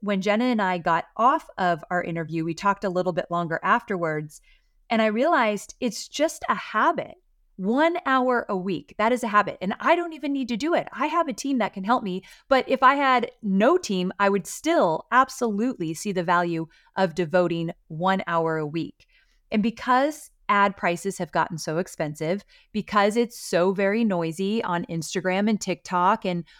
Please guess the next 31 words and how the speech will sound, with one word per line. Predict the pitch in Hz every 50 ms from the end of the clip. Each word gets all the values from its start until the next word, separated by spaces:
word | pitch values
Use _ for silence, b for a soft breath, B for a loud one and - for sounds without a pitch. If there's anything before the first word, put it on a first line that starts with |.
| b b b
all | - 196 208
the | 190 220 214
other | 196 185 190 190
social | - - 196 170 - 196
media | 185 180 170 170 165 160
channels, | - - 254 277 285 226 180 165 160 160 - - - _ _ _ _ _
this | - 285 285 285 -
feels | - 339 339 311 220 196
different | 185 214 208 - - 240 233 226 -
and | - 180 170
refreshing. | 165 160 - - 156 147 147 - - - - - 185 - _ b b b b b
So | - - 208 190 190 - -
as | 180 180 190 208 - 226
my | 226 226 220
new | 208 196 190 196 196 196 196 202 214
social | - - 196 - - 202
media | 185 180 175 180 180 185 190
gal | 185 175 165 175 190
comes | - - 185 170 175 175
on | 202 196 196 185
board, | 190 175 165 151 147 147 151 151 - _ _ _ _
we're | - 185
just | 160 170 - -
going | 185 180 180 175
to | 175
make | 170 165 165 160 -
it | 180 185 202 - - _ _ _ _
an | 180 165
hour | 156 147 160 170 180 190
a | 202 208
week. | 190 196 226 277 285 - -